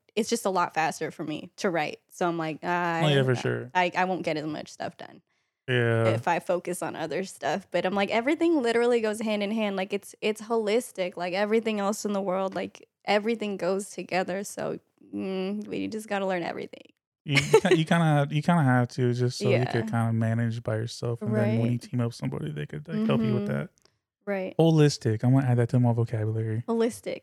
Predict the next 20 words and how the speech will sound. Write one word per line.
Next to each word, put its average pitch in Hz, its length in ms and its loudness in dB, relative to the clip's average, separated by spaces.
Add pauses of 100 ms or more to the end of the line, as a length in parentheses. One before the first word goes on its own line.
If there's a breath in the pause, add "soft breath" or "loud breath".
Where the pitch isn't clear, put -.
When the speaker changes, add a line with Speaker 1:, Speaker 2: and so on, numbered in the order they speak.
(160)
Speaker 2:
I, 151 320 2
I 143 40 8
never 143 360 6
ever 135 200 6
use 120 260 4
that 110 180 2
word. 110 260 2
Speaker 1:
Never? 226 560 2
Speaker 2:
No. 110 300 2
Speaker 1:
That's, 208 420 0
I, 196 420 0
um, 185 520 -4 (600)
I 202 100 2
live 196 220 -2
by 170 200 0
that. 165 240 0
Speaker 2:
Do 147 60 6
you 151 100 6
Speaker 1:
I 165 80 6
Speaker 2:
read? 151 480 4